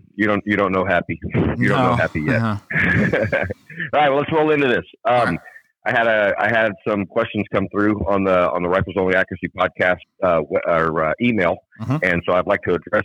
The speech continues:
Speaker 1: them. Uh, I got, uh, three of them that we're gonna cover, r-, or actually four, or maybe five. I don't know. I just wanna make sure that we can cover these. But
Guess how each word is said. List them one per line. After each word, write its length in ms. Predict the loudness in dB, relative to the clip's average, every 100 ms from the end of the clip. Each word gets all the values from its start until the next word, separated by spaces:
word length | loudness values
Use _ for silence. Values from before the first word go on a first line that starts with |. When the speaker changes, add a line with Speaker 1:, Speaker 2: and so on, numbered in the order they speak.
| -2
Speaker 1:
them. 220 | -2 0
Uh, 120 | 0 0 0
I 80 |
got, 200 | 0 0 -2 _ -2
uh, 100 | -2 0
three 220 | 0 2
of 80 | 2
them 160 | 2 0
that 100 | -2
we're 80 |
gonna 140 | -2 -4 0
cover, 300 | 0 0 -2 -4 0
r-, 180 | 2 4
or 60 | 2
actually 360 | 0 -2 -6 -2
four, 280 | 0 2 0 _ _ _ _ -10
or 140 | -8
maybe 240 | -2 -2 -2
five. 280 | 0 0 0 -4 -4
I 100 | -2
don't 100 | 2
know. 180 | 0 0 -4 0
I 120 | 0
just 180 | 0 -2
wanna 220 | 0 2
make 140 | 0 -2 -2
sure 100 | -2
that 100 | 0
we 120 | 0
can 220 | -2 -4 -2
cover 180 | -2 -2
these. 160 | -6 -6
But 120 | -4